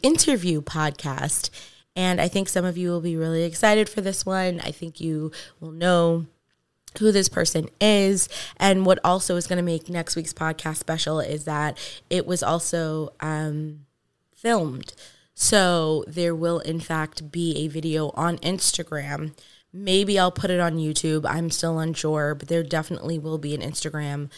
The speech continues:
um, post of this interview that will probably go up later on, on a Friday. You guys know I like to do these podcasts, release them at five A M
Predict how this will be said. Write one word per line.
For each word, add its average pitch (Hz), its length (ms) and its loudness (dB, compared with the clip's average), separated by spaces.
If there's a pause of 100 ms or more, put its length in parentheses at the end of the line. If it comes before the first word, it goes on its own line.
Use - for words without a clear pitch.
(460)
um, 143 600 -6
post - 600 0 (260)
of 170 180 2
this 165 200 2
interview 151 720 -4
that 143 200 -2
will 156 100 -2
probably 196 600 4
go 170 180 4
up 151 220 0
later 175 420 2
on, 147 240 0
on 143 180 -2
a 147 80 -2
Friday. 120 520 -2 (420)
You 175 100 0
guys 160 200 4
know 160 120 2
I 147 80 2
like 151 220 -2
to 151 180 0
do 143 200 -2
these 151 200 -2
podcasts, 143 720 -2
release 160 260 0
them 151 160 0
at 101 140 -4
five 156 260 0
A 147 160 2
M 151 300 0